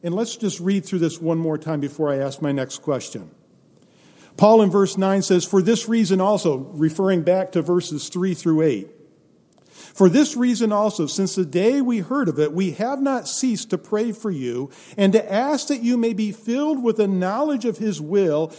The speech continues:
in all spiritual wisdom and understanding, so that you may walk in a manner worthy of the Lord, to please him in all respects, bearing fruit in every good work and increasing in the knowledge of God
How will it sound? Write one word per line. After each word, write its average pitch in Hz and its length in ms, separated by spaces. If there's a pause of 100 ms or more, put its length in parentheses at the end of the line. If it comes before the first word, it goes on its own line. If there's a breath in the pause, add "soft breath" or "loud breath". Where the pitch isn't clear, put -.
(120)
in 190 140
all 190 200
spiritual 302 720
wisdom 196 500
and 175 120
understanding, 165 960 (480 soft breath)
so 214 180
that 214 160
you 220 120
may 208 160
walk 196 500
in 262 80
a 240 100
manner 214 400
worthy 220 540
of 208 120
the 208 100
Lord, 143 460 (200 loud breath)
to 202 100
please 226 520
him 233 140
in 214 80
all 185 160
respects, 156 560
bearing 160 320
fruit 226 320
in 208 100
every 185 240
good 170 200
work 123 360 (200 loud breath)
and 160 140
increasing 147 800
in 151 120
the 156 80
knowledge 151 380
of 139 140
God 160 440